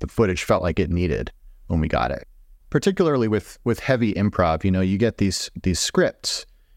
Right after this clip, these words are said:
and you read the script and you laugh and you go, "This is gonna be great." And then you learn that, like, you know, Josh Gad's gonna be Shakespeare. And you're like, "Oh my God, that's gonna be great." And then Josh Gad comes in and has all this stuff that wasn't in the script. And you're like, "Oh my God, what do I do with this?"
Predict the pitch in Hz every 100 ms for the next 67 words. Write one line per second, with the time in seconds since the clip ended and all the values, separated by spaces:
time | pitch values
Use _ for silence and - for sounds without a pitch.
0 | - 107 104 117 131 123 - 107 98 104
1 | 95 95 90 90 90 - 82 90 110 110
2 | 101 98 87 85 135 98 - 98 98 98
3 | 98 107 107 107 113 113 101 - _ _
4 | _ - 123 98 110 127 - 135 151 117
5 | - 98 101 - 92 - - 90 87 92
6 | 98 - 131 131 131 151 95 98 135 -
7 | 113 95 90 90 85 - - _ _ -
8 | - 113 113 113 117 123 - 123 127 117
9 | 107 95 98 98 - 101 104 95 - 107
10 | 113 110 - - 117 104 - - 90 92
11 | 98 90 90 - 123 101 - 87 92 87
12 | 90 147 143 131 143 147 95 92 127 143
13 | 135 143 110 139 127 - -